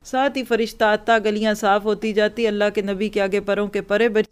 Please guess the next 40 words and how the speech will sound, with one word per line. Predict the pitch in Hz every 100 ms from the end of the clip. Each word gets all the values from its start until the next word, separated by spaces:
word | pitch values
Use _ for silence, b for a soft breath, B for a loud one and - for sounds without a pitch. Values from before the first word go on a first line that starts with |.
| _
बिछे | 214 208 226
होते | 208 226
फरिश्तों | 220 208 208 - 233
के, | 254 285 277 B B
और | 214 220
एकदम | 240 247 247 220 170 220 233 240 233
मक्का | 208 - 220
में | 220 214
यूं | 190 220 247 254
रौनक | 202 202 208 208
आती | 202 220 220
और | 196
पता | 202 208 220
चले, | 214 196 196
जी | 180 185
वाह, | 156 190 196
जी | 190
वाह, | 180 170 b b b
वो | 220 254
एक | 247 240
शख्स | 220 220 214
आया | 196 208
और | 214
उसके | 196 180 202
साथ | 202 196 -
पूरे | 247 254 254 240 226
एक | 214 208
लाख | 190 202 202
का |
लश्कर | 208 190 - 202
लग | 185 175
गया | 170 208 214 b b
जो | 214 214 - - -
दस | 185 208 214
बीस | 208 202
साल | 208 185 180
के | 208
बाद | 185 190
जमा | 180 185
हुआ। | 175 175